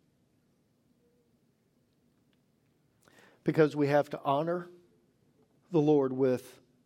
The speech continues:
our wealth and with giving him the best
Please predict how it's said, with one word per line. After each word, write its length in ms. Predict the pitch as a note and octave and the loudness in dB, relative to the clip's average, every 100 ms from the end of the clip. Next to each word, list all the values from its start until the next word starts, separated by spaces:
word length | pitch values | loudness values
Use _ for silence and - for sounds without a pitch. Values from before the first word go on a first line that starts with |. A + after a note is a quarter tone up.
| _ _ _ _ _ _ - | _ _ _ _ _ _ -4
our 260 | C3 C3+ A#2+ | -2 -2 -4
wealth 600 | A#2+ C#3 G#3+ - - - _ _ _ _ _ _ _ _ _ _ _ _ _ _ _ _ _ _ _ _ - | -2 -2 -2 -14 -20 -20 _ _ _ _ _ _ _ _ _ _ _ _ _ _ _ _ _ _ _ _ -8
and 160 | C#3+ | -6
with 180 | C3+ C#3 | -6 -2
giving 240 | D#3 D#3+ | -2 -2
him 240 | D3 E3 C#3+ | -6 -6 -6
the 120 | B2+ | -8
best 680 | A2+ - F3+ F#3+ - - | -4 -4 -4 -6 -18 -20